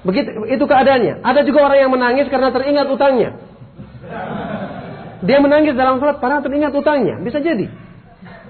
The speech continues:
Makanya menangis itu bukan ukuran. Dan ingat, ya, saya pernah, eh, menulis sebuah tulisan dan jadi buku meluruskan pemahaman tentang khusyuk dalam ibadah. Ada orang men-, menyangka ibadah itu hanya khusyuk itu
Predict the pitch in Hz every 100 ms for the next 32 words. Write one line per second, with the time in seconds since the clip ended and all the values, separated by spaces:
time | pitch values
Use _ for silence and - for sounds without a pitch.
0 | - - 170 185 247 254 240 247 233 262
1 | 277 233 240 226 196 240 220 - - -
2 | - 165 196 214 247 156 185 - - -
3 | 135 131 202 196 190 190 180 175 175 170
4 | 160 165 - - 165 180 190 - - -
5 | 151 160 151 156 156 165 175 160 143 135
6 | 139 147 160 151 143 - - - - _
7 | 165 170 196 202 202 180 180 170 196 202
8 | 202 190 170 175 170 208 208 156 147 151
9 | 143 156 156 139 107 - - - _ _
10 | _ _ - 196 220 226 226 208 208 208
11 | 202 151 120 139 185 - 220 202 208 214
12 | 208 214 262 226 233 269 269 - - -
13 | 226 254 254 240 311